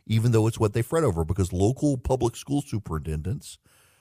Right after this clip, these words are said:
uh, scare local state legislators. But it allows people meaningful access.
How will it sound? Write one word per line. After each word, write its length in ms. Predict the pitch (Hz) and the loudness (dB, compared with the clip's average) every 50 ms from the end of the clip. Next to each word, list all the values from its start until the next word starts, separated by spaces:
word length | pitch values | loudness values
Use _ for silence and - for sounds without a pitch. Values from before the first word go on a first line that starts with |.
| _ - - | _ -6 -2
uh, 220 | 92 90 90 90 | 2 2 2 2
scare 680 | 87 - - - - - - 135 135 127 117 117 113 113 | 0 -2 -6 -8 -8 -2 2 4 4 4 4 4 4 4
local 420 | 113 113 101 101 101 - 104 101 | 4 4 4 2 2 2 -2 -2
state 300 | 101 - - 113 107 80 | -2 0 0 0 0 0
legislators. 800 | 101 123 131 - 98 98 - 82 76 67 - - - - - - _ _ _ _ _ _ _ _ _ _ _ _ _ _ _ _ _ _ _ _ _ _ _ _ _ _ _ _ _ _ _ _ _ _ _ _ _ _ - - _ _ _ _ _ _ _ - | 0 -2 -2 -2 -4 -6 -4 -4 -6 -6 -6 -10 -12 -14 -16 -20 _ _ _ _ _ _ _ _ _ _ _ _ _ _ _ _ _ _ _ _ _ _ _ _ _ _ _ _ _ _ _ _ _ _ _ _ _ _ -20 -20 _ _ _ _ _ _ _ 2
But 160 | 143 135 131 | 4 4 4
it 100 | 135 127 | 4 2
allows 460 | 123 117 123 131 131 131 123 123 - | 0 0 0 0 0 0 -2 -4 -4
people 320 | - - 110 101 - 98 | -6 -6 -6 -4 -2 0
meaningful 440 | 98 98 104 104 101 95 - 90 90 | 0 2 2 2 0 -2 -2 -4 -4
access. 480 | 87 80 - - - 65 78 - - | -4 -4 -6 -8 -8 -10 -10 -10 -14